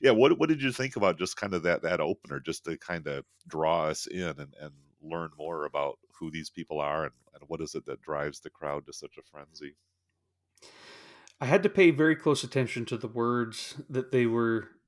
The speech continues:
Speaker 2: singing because, again, the, the music itself is so foreign to me
Speaker 1: Mm-hmm.
Speaker 2: that it, it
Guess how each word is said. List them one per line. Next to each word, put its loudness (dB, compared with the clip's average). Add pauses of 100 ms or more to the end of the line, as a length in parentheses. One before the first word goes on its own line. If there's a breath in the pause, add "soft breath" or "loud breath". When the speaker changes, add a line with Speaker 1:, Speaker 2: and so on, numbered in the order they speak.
(140)
Speaker 2:
singing 0
because, 0
again, 2
the, 0
the -6
music 0
itself 2 (720)
is 6
so 6 (120)
foreign 2
to 0
me -8 (140)
Speaker 1:
Mm-hmm. -6
Speaker 2:
that 4 (580)
it, 2 (100)
it 0